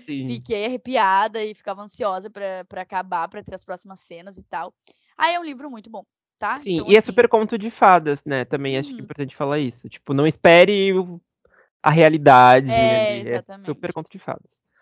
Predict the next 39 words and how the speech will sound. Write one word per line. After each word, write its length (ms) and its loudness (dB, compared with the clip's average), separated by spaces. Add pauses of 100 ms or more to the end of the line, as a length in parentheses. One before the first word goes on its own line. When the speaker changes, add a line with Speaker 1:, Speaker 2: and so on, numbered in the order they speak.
Speaker 2:
Ai, 180 -4
gente, 260 -18
assim, 200 -20
ó, 100 -10
não 100 -20
tem 120 -20
como 160 -20
criticar 300 -20
esse 140 -20
livro, 240 -20
porque, 640 -16
como 160 -18
o 20 -20
Fevi 260 -20
Speaker 1:
<laughs> 220 -12
Speaker 2:
falou, 140 -12
aquece 380 -12
o 20 -20
coração, 600 -16
é 80 -14
divertido, 840 -18 (360)
pra 80 -18
aquele 200 -18
momento, 440 -14
assim, 300 -12
ó, 120 -10
tu 120 -20
lê 120 -16
um 140 -18
desses 300 -16
livros 220 -20
que 80 -18
a 40 -18
gente 220 -20
indicou, 420 -20
que 120 -20
são 140 -20
mais 260 -20
tensos, 540 -20